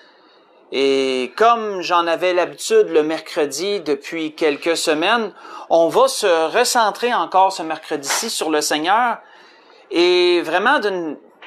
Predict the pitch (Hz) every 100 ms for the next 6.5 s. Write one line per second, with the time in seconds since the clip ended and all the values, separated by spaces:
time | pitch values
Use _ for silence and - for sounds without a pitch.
0 | - - - 151 156 175 196 269 226 170
1 | - 302 214 190 269 269 302 - 262 -
2 | - 208 165 175 233 311 - - _ -
3 | - - - - 160 175 190 - 381 370
4 | 208 185 165 175 175 254 302 170 - 180
5 | 208 247 240 185 151 143 175 190 185 160
6 | 190 247 277 262